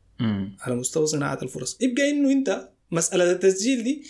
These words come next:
Speaker 2: هي ما عادت مرهونة بإنه يكون عندك لاعب واحد بس حيسجل لك. فقصة التكامل اللي قاعد تحصل، يعني إحنا الموسم اللي فات عندنا فاعلية تهديفية لأكثر من أربع لعيبة.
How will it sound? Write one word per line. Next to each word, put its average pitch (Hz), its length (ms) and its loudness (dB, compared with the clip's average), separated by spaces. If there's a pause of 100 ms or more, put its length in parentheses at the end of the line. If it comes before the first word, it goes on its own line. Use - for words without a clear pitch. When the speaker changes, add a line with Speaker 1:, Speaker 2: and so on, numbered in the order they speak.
(340)
Speaker 2:
هي 220 140 4
ما 240 120 4
عادت 233 420 4
مرهونة 196 400 2
بإنه 190 500 4
يكون 190 220 4
عندك 190 320 2
لاعب 170 300 2
واحد 170 340 0 (600)
بس 175 260 0
حيسجل 131 540 -2
لك. 123 220 -2 (760)
فقصة 170 640 0
التكامل 185 600 0
اللي 160 160 -2
قاعد 196 360 0
تحصل، 190 480 -2
يعني 147 200 -2
إحنا 226 160 0
الموسم 208 360 0
اللي 160 100 -2
فات 143 280 -4
عندنا 170 580 -2
فاعلية 151 500 0
تهديفية 165 800 -2
لأكثر 226 480 -2
من 196 200 -6
أربع 180 320 -2
لعيبة. 143 400 -6